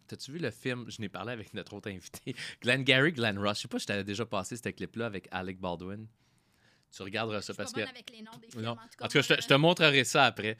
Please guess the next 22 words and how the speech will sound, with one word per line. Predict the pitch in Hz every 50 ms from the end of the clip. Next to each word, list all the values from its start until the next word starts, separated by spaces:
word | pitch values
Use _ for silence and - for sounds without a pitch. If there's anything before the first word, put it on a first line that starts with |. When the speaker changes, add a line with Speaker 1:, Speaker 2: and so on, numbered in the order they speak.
| - - _ -
Speaker 1:
parce | - 107 110
que | - 127
là-dedans, | 120 110 104 104 131 135
il | 139 131 110
dit, | 92 90 104 110 110 113 117 - -
euh, | 98 95 95 95 92 90 87 _
quand | - 104 101 98 _ 104
il, | 104 98
à | 92
un | 92
moment | 92 95
donné, | 98 107
il | 104 92
dit | 98 101
au | 95
courtier | - - 85 - - 98
immobilier, | 90 85 80 80 87 95 107 113 113 - - - - - - _ -
euh, | 85 85 85
The, | 90 90 92 90 87 85 87
the, | 90 87 85 87 92 92 - - 98
the, | 90 87 82 80 80 80 80 82 87
the | 85